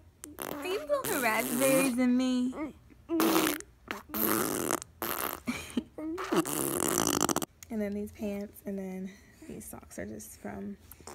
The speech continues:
Target or Walmart, I don't know. But, hi. This is her second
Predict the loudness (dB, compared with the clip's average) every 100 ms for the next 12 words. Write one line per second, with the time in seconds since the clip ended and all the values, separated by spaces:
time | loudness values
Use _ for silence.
0 | -16 -18 -18 -20 -20 -20 -8 -6 -4 -6
1 | -8 -8 -8 -8 -8 -10 -10 -12 -12 -10
2 | -10 -12 -20 -20 -20 -14 -12 -12 -14 -16
3 | -18 -18 -20 -18 -20 -20 -20 -20 -18 -18
4 | -18 -18 -18 -18 -20 -18 -18 -18 -18 -18
5 | -20 -20 -20 -18 -14 -10 -8 -8 -8 -10
6 | -20 -20 -20 -20 -20 -20 -20 -20 -20 -20
7 | -20 -20 -20 -20 -20 -20 -20 -20 -20 -20
8 | -20 -10 -8 -6 -4 -4 -4 -6 -6 -6
9 | -8